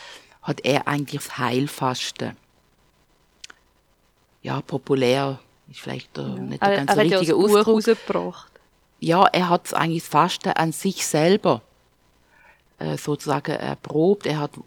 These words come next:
Speaker 1: ähm, wirklich lang oft gefastet und hat damit selber bei sich eine chronische Erkrankung können heilen.
Speaker 2: Mhm.
Speaker 1: Und dann ist er dieser Sache über viele, viele Jahre nachgegangen. Und hat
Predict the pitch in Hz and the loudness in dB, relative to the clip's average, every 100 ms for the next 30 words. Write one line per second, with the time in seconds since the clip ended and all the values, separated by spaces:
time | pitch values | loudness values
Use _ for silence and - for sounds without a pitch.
0 | - 147 147 143 170 - 170 151 151 180 | -16 -12 -10 -2 -2 -2 -4 -2 0 0
1 | 185 - 175 - - 160 185 - 202 190 | -2 -2 -2 -6 -6 -4 -4 -4 -6 -6
2 | - - - - - _ 160 165 156 - | -8 -18 -18 -18 -20 _ -6 0 2 2
3 | 160 160 - 147 165 180 156 - 175 147 | -2 -2 4 4 4 2 0 0 -2 -2
4 | - 156 156 170 - - 139 - 131 175 | -2 0 2 0 -2 -2 -4 -2 -2 -2
5 | - 151 - - _ _ _ _ _ _ | -2 -4 -4 -14 _ _ _ _ _ _
6 | _ _ _ _ - 165 165 170 135 110 | _ _ _ _ -6 -4 -2 -2 -2 -2
7 | - - _ 240 196 196 202 _ _ _ | -4 -6 _ -14 -12 -14 -18 _ _ _
8 | _ _ - - - _ _ _ 151 156 | _ _ -20 -20 -20 _ _ _ -2 0
9 | - 208 170 - 156 170 160 147 - 143 | 2 0 -2 0 0 2 0 0 0 2
10 | 151 - 147 147 180 196 190 160 156 147 | 2 -2 -8 -4 0 2 2 0 0 0
11 | 139 135 120 139 - - 95 101 - _ | 0 -2 -4 -6 -8 -8 -8 -12 -16 _
12 | _ _ _ _ _ - - - _ - | _ _ _ _ _ -20 -20 -20 _ -10
13 | 151 156 | -4 -2